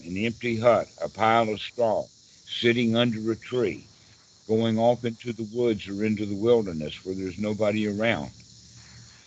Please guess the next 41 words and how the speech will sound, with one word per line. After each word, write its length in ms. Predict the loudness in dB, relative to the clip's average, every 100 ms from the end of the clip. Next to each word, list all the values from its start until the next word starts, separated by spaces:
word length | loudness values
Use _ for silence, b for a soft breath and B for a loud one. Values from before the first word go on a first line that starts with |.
| -6
This 240 | -4 -4 -6
is, 180 | -10 -10
in 100 | -8
fact, 420 | 0 0 0 -10
the 100 | -12
statement 500 | 0 2 2 -4 -10
that 140 | -2
I 100 | -2
just 300 | 0 -8 -6
made 240 | -2 -2 -4
is 160 | -14
in 100 | -16
several 400 | -8 -2 -2 -4
sutras. 500 | -6 -4 -4 -8 -6
I've 160 | -4 -4 -6
rearranged 580 | -8 -6 -6 -8 -8 -8
it. 120 | -6
Normally 400 | -4 -2 -2 -4
it 140 | -4
goes 320 | -4 -4 -4
in 280 | -4 -4 -4 -8 B B B
to 100 | -10
go 200 | 0 2
to 80 | 2
the 120 | 0
forest, 580 | 2 4 6 2 -2 -12 -16 -20 -12
to 80 |
the 160 | -8 -8
foot 240 | 0 0
of 80 | 0
a 60 | -6 _
tree, 400 | -6 -4 -6 -12 -16 _ _ -20
an 80 | -12 -6
empty 320 | -6 -6 -10 2
hut, 280 | 4 4 2 _ _ _ -6
to 100 | -6
a 60 |
pile 400 | 0 4 4 4
of 80 | 0
straw. 400 | -8 -4 0 0 -2 _ _ _ _ _ -20 -20 -16
Okay. 320 | -14 -12 -12